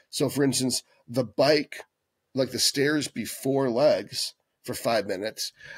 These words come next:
and the bike five minutes after quads might give you an awesome pump.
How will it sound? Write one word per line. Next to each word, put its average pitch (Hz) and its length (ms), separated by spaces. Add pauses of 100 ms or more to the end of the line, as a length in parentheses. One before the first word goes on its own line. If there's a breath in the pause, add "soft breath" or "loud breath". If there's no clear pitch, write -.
and 123 140
the 113 80
bike 123 300
five 120 300
minutes 113 300
after 139 380
quads 117 720 (280 loud breath)
might 117 180
give 120 160
you 113 100
an 98 140
awesome 104 400
pump. 135 400